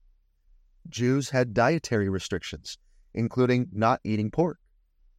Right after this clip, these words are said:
And some even took it further by not eating any meat at all. Well, the Gentiles didn't have those dietary restrictions. Also, the Jewish members were still observing certain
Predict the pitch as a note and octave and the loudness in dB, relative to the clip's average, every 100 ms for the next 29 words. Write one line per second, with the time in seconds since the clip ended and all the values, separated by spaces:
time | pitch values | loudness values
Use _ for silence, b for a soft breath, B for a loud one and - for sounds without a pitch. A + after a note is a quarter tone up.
0 | _ _ _ - A#2 - F3+ E3 B2+ C3+ | _ _ _ -6 -4 0 2 2 0 -2
1 | - - E3 E3 G#2+ A2 A2 A#2 - A#2+ | -6 -2 -2 0 0 0 0 -2 -2 -2
2 | A2 - D3 E3+ F#2 F#2 F#2 B2+ - _ | -2 -2 -2 0 0 -2 -2 -6 -8 _
3 | _ _ _ _ _ _ _ _ _ _ | _ _ _ _ _ _ _ _ _ _
4 | _ _ - C3+ C#3 G#3 A#3+ D#3 D3 B2+ | _ _ -8 -4 0 2 2 2 2 2
5 | D#3 D3 B2+ E3+ B3 C#3+ A2+ - G2+ F#2+ | -2 0 0 -2 -2 -2 -2 2 0 0
6 | A2 G2 F#2 - F#2 - - _ - - | -2 -2 -4 -6 -10 -10 -16 _ -20 -20
7 | _ _ _ _ _ _ _ - A#2 A#2+ | _ _ _ _ _ _ _ -4 -2 0
8 | D3+ F#3 _ _ _ A2+ A2 E3 A3 - | -2 -4 _ _ _ -8 -4 0 0 0
9 | A#2 G#2 C#3+ A2+ A#2 - A#2+ B2 E3 E3+ | -4 0 -2 -2 -6 -4 0 0 0 -6
10 | C#3 A2 G2+ G#2 C#3+ D3+ _ _ _ - | -4 -2 0 0 -4 -8 _ _ _ -12
11 | - A#2+ A#2+ C3+ D3+ E3 | 0 0 2 -2 -4 -6